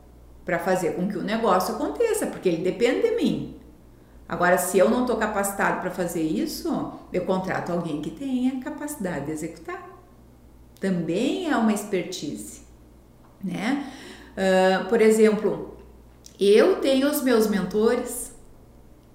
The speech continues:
eu tenho reuniões semanais com mentores,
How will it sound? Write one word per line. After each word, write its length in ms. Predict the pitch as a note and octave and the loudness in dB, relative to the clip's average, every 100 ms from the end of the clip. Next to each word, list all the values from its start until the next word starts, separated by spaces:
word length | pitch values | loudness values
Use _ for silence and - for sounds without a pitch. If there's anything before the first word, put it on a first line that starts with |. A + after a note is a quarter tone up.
| - - | -18 -8
eu 140 | F3+ | -2
tenho 240 | G3 G3 | 0 2
reuniões 540 | G#3+ G3 G3 F#3+ G3+ G3+ | 2 2 2 0 -2 -4
semanais 800 | - F#3+ F3+ F3 F#3+ A3+ A#3 - | -2 0 0 2 2 2 0 -4
com 120 | G3+ | -4
mentores, 960 | E3+ D#3+ D#3+ E3+ G3+ A3 - - - | -4 -4 -4 -4 -2 -4 -8 -12 -14